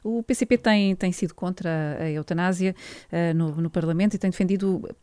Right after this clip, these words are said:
eh, em alternativa, a melhoria dos, eh, cuidados de fim de vida. Tendo em conta que, eh, o processo de eutanásia está quase a terminar no Parlamento e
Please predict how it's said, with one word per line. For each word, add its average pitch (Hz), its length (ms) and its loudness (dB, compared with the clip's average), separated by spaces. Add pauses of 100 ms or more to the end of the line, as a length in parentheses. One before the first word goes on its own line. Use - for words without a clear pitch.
(220)
eh, - 140 -8 (180)
em 185 140 -2
alternativa, 190 460 2
a 190 40 4
melhoria 190 380 4
dos, 170 380 -2
eh, 170 260 0
cuidados 175 580 0
de - 80 -18
fim 180 140 0
de 156 60 -4
vida. 165 260 -2 (340)
Tendo 190 180 2
em 180 60 0
conta 190 440 0
que, 180 180 -4
eh, 170 340 0
o 170 120 -6
processo - 340 -6
de 170 60 -4
eutanásia 170 720 -2
está 165 320 -2
quase 175 260 -2
a 170 60 -4
terminar 165 500 -2
no 160 220 -4
Parlamento 170 840 -2
e 151 240 -2